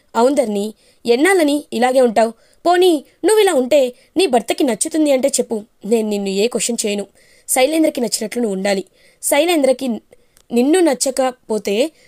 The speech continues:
నువ్వు తనలా మారాలి కానీ ఇలాగే ఉండిపోకూడదు. మీరు విడివిడిగా ఉండకూడదు. శైలేంద్ర నిన్ను అర్థం చేసుకోవాలన్నా, నిన్ను చూడాలి అన్నా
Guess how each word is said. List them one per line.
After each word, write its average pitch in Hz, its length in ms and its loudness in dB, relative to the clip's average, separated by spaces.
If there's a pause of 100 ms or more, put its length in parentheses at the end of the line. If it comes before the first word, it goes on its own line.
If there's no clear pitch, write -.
(120)
నువ్వు 262 320 0
తనలా 254 340 2
మారాలి 226 380 0
కానీ 202 480 -6
ఇలాగే 202 280 -4
ఉండిపోకూడదు. 196 600 -6 (380)
మీరు 330 180 4
విడివిడిగా 214 420 0
ఉండకూడదు. 196 480 -4 (320)
శైలేంద్ర 311 440 0
నిన్ను 240 240 0
అర్థం 190 340 -4
చేసుకోవాలన్నా, 202 640 -4 (300)
నిన్ను 392 180 2
చూడాలి 247 480 0
అన్నా 202 360 -4